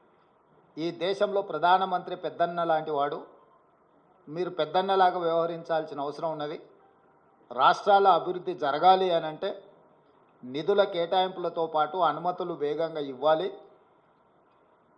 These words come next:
తెలంగాణ రాష్ట్ర ముఖ్యమంత్రిగా ప్రధానమంత్రిని పెద్దన్నగా మేము భావిస్తున్నాం, పెద్దన్న పాత్ర మీరు పోషించండి" అని చెప్పి ఒక అడుగు ముందుకేసి చెప్పడం జరిగింది. ఆ తర్వాత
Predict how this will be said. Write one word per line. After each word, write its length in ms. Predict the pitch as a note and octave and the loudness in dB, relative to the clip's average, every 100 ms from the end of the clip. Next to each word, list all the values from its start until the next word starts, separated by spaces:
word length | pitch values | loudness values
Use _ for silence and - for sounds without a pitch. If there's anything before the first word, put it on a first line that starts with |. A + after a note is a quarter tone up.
| _ _ _ _ _ _ _ _ _ _ D#3 | _ _ _ _ _ _ _ _ _ _ -2
తెలంగాణ 420 | E3+ F#3+ G3 F#3+ | 0 2 2 2
రాష్ట్ర 340 | F3 F3+ F#3+ | 2 2 0
ముఖ్యమంత్రిగా 600 | E3 D3+ F#3+ F#3+ F3 F3 | -6 -4 -2 -2 -4 -8
ప్రధానమంత్రిని 800 | F3+ D3+ E3 F#3 F#3+ F3+ F3+ E3+ | -8 0 4 4 4 -2 -4 -10
పెద్దన్నగా 500 | E3 D3+ E3+ E3+ E3 | -8 -6 -4 -4 -4
మేము 180 | D#3+ D3 | -6 -4
భావిస్తున్నాం, 640 | C3+ D3 D#3+ - E3 E3 - - _ _ _ _ _ _ _ _ _ _ _ _ _ _ - | 0 0 0 -8 -8 -8 -8 -16 _ _ _ _ _ _ _ _ _ _ _ _ _ _ -4
పెద్దన్న 340 | D3 G3 G3+ | 0 2 2
పాత్ర 340 | G3+ F#3 F3+ F#3 | 2 2 2 -4
మీరు 200 | F3+ E3 | -8 -12
పోషించండి" 760 | - E3+ E3+ F3+ F#3 E3+ E3+ | -8 -8 -6 -6 -4 -4 -4
అని 160 | D#3+ D3 | -6 -4
చెప్పి 260 | C#3+ - | -8 -6
ఒక 160 | E3 D3+ | -6 -2
అడుగు 180 | C#3+ D#3+ | -4 -4
ముందుకేసి 520 | D#3 D3 D3+ C#3+ - | -10 -10 -6 -8 -8
చెప్పడం 380 | - C3 C#3+ B2+ | -10 -8 -8 -6
జరిగింది. 420 | B2+ A2+ B2 - _ _ _ _ _ _ - - - _ _ _ _ _ _ _ _ _ - | -8 -8 -12 -14 _ _ _ _ _ _ -20 -20 -20 _ _ _ _ _ _ _ _ _ 0
ఆ 120 | C#3+ | 2
తర్వాత 720 | D#3+ E3+ F3+ G3 G#3+ G#3+ - | 4 2 4 4 4 0 -2